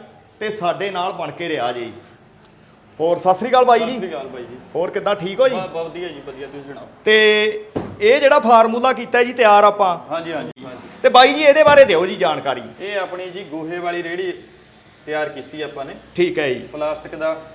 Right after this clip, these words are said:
Speaker 2: ਮਤਲਬ ਮਟੀਰੀਅਲ ਲਾ ਕੇ ਹੈਵੀ ਕੁਆਲਿਟੀ ਦੇ ਵਿੱਚ ਹੈ ਜੀ। ਇੱਥੋਂ ਆਪਾਂ ਪਾ ਸਕਦੇ ਹਾਂ ਜੀ।
Speaker 1: ਠੀਕ ਹੈ।
Speaker 2: ਉਹ ਆ ਪਾ ਕੇ ਦਸ ਤੋਂ ਪੰਦਰਾਂ ਮੱਝਾਂ ਦਾ ਵਿੱਚ ਆਰਾਮ ਨਾਲ ਆ ਜਾਂਦਾ ਜੀ। ਮੋਟਰਸਾਈਕਲ ਦੇ ਪਿੱਛੇ ਪੈ ਜਾਂਦੀ ਹੈ ਜੀ।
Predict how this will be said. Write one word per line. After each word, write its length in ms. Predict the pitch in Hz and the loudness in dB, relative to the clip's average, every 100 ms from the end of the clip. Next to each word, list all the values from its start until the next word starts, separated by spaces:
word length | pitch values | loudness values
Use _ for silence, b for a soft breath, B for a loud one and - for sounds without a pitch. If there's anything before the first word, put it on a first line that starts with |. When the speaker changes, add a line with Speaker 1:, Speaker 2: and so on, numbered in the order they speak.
| - | -20
Speaker 2:
ਮਤਲਬ 220 | 139 147 151 | -18 -14 -14
ਮਟੀਰੀਅਲ 420 | 135 165 185 156 | -12 -8 -6 -6
ਲਾ 140 | 127 | -8
ਕੇ 180 | 120 170 - - - - - - - - - - - | -8 -14 -18 -20 -20 -20 -20 -20 -18 -18 -16 -16 -8
ਹੈਵੀ 240 | 156 175 202 | -6 -6 -6
ਕੁਆਲਿਟੀ 420 | 185 165 147 165 | -4 -4 -4 -6
ਦੇ 120 | 170 | -4
ਵਿੱਚ 200 | 180 - | -4 -4
ਹੈ 80 | 370 | -8
ਜੀ। 100 | 370 480 480 480 427 440 415 415 - | -2 2 4 4 0 -2 -4 -4 -4
ਇੱਥੋਂ 240 | 415 427 214 | -4 -4 -2
ਆਪਾਂ 260 | 202 220 214 | 0 -2 -2
ਪਾ 220 | 196 175 | 0 0
ਸਕਦੇ 300 | 170 170 175 | 0 -6 -6
ਹਾਂ 60 | 185 | -10
ਜੀ। 60 | - - - - 170 | -12 -18 -20 -10 -2
Speaker 1:
ਠੀਕ 260 | 208 - | -2 0
ਹੈ। 180 | 147 113 | 0 0
Speaker 2:
ਉਹ 60 | 156 | -4
ਆ 80 | 170 - | -8 -6
ਪਾ 180 | 151 156 | -6 -6
ਕੇ 140 | 165 | -8
ਦਸ 220 | 165 160 156 | -8 -8 -8
ਤੋਂ 80 | 165 | -12
ਪੰਦਰਾਂ 280 | 165 160 165 | -12 -10 -10
ਮੱਝਾਂ 260 | 170 180 | -10 -12
ਦਾ 100 | 180 | -10
ਵਿੱਚ 200 | 175 170 156 - 147 | -12 -14 -16 -16 -12
ਆਰਾਮ 280 | 151 160 | -10 -10
ਨਾਲ 160 | 170 170 | -10 -8
ਆ 120 | 147 | -8
ਜਾਂਦਾ 240 | 127 127 139 | -8 -12 -14
ਜੀ। 120 | 165 - - - | -14 -20 -20 -20
ਮੋਟਰਸਾਈਕਲ 460 | 160 170 165 180 180 | -14 -14 -12 -10 -10
ਦੇ 120 | 190 | -12
ਪਿੱਛੇ 260 | 180 - 156 | -14 -14 -12
ਪੈ 160 | 160 | -10
ਜਾਂਦੀ 260 | 156 170 170 | -10 -12 -12
ਹੈ 40 | |
ਜੀ। 120 | 175 | -14